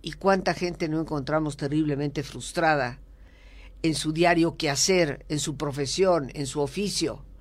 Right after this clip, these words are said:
porque no es lo que la persona realmente quiere ser. Aquí la fórmula que nos da Epicteto, eh, y está dentro de sus conceptos para la felicidad, primero tenemos que definir qué quiero ser yo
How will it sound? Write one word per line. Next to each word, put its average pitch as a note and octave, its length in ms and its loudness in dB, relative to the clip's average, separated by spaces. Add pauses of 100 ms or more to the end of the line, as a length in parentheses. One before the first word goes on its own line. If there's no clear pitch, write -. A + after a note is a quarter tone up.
(920)
porque F#3 320 4
no A3+ 320 4
es B3+ 340 2
lo E3 180 0
que D#3+ 120 0
la D#3 120 0
persona D#3 440 0
realmente D3+ 560 -2
quiere C#3+ 480 -2
ser. - 400 -2 (760)
Aquí A#3 260 0
la F4+ 120 8
fórmula B3+ 480 2
que E3 100 -4
nos D#3+ 180 -2
da F#3+ 80 4
Epicteto, D#3 760 -2 (800)
eh, D3+ 300 2
y D#3 140 0
está F#3+ 280 6
dentro E3 300 4
de B2+ 60 -4
sus C#3+ 160 -6
conceptos C#3 580 2
para C#3 220 2
la C3 120 0
felicidad, D3+ 640 0
primero B3 460 0
tenemos G3+ 400 -2
que D3+ 140 -2
definir D3 480 -2 (100)
qué C4 260 -2
quiero G#3+ 360 0
ser F#3 380 -2 (680)
yo F#3+ 340 4